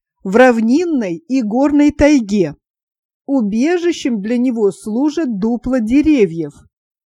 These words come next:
Кормятся трубконосы в ночные часы. Внешне уссурийский трубконос сходен с сибирским, но отличается мелкими размерами.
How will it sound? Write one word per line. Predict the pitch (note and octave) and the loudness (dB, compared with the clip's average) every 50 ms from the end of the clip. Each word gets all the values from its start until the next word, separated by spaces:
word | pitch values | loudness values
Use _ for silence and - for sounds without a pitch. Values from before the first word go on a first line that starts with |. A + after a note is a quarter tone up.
| _ _ _ _ _ _ | _ _ _ _ _ _
Кормятся | _ - B3+ D4 F4 F#4+ F#4+ F4+ D#4+ C#4+ A#3+ - - B3 A3 | _ -2 0 0 0 2 0 0 0 0 -2 -2 -2 -2 -2
трубконосы | G3+ - B3+ B3+ B3+ - - - A#3+ A3+ A3 A3 A3 A3 G#3+ G3+ - G#3+ G3 | 0 0 -2 -2 -2 -2 -2 0 0 0 0 0 -2 -4 -4 -4 -2 -2 -2
в | F#3 F3+ | 0 0
ночные | G#3+ A3+ A3+ A3 - - A#3 A3 A#3 C4 C#4+ C#4 | -2 -2 -2 -2 -4 -6 -4 -2 -2 -2 -2 -4
часы. | - - E4 F4+ F4 - - A3+ F#3+ E3+ D#3 D#3+ _ _ _ _ _ _ _ _ _ _ _ _ _ _ _ _ - | -4 -4 -4 -4 -6 -8 -8 -8 -8 -8 -10 -12 _ _ _ _ _ _ _ _ _ _ _ _ _ _ _ _ -14
Внешне | F#3+ F#3 G#3 G#3+ B3+ D#4+ G4 G4 - - - A#3+ G#3+ - | -8 -6 -2 -2 0 0 0 -2 -4 -4 -6 -6 -6 -6
уссурийский | - - C4 D4 C#4 - - - D4 D#4 D#4+ D#4+ C#4 A#3 F#3+ - - - G#3+ G3 | -6 -4 -4 -4 -6 -6 -4 -2 0 2 2 2 0 -2 -4 -8 -8 -6 -6 -6
трубконос | - - A#3+ B3 G#3 - - - G#3 G3+ G3 G3+ G#3+ B3+ D#4 - - - - _ _ _ _ _ | -4 -4 -4 -4 -4 -6 -4 -4 -4 -2 -2 0 -2 -2 -2 -4 -10 -20 -20 _ _ _ _ _
сходен | _ - - - - - B3 A#3 A3+ G3+ C4 C4+ C4+ | _ -20 -18 -12 -6 -2 -2 0 0 0 -2 -2 -4
с | - - - | -6 -6 -2
сибирским, | - E4 E4 D#4+ D#4 C#4+ A#3+ F3 - - - - F#3+ D#3+ D#3 C#3+ _ _ _ _ _ _ _ _ - | 0 0 0 2 2 2 2 0 -2 -6 -6 -6 -6 -6 -6 -12 _ _ _ _ _ _ _ _ -4
но | A3 C4+ C#4 | 0 0 2
отличается | C#4 C#4 - C4 C4+ B3+ - - - D4 D#4+ E4+ E4+ E4 E4 - - D#4 D4+ | 2 0 -2 -4 -4 -4 -4 -4 -2 0 0 0 0 -2 -4 -6 -4 -2 0
мелкими | C4+ B3+ A#3 B3+ D4+ E4+ E4 D#4+ - D#4 C#4+ C#4 D4 | 0 0 0 0 0 0 -2 -2 0 0 0 2 2
размерами. | C#4+ C4 C4+ C#4 A3+ A#3 A3+ B3 C4 B3 G#3+ G3+ F#3 F3+ E3+ E3 D#3 | 0 0 -2 -2 -4 -4 -2 0 0 0 0 -2 -4 -6 -8 -12 -14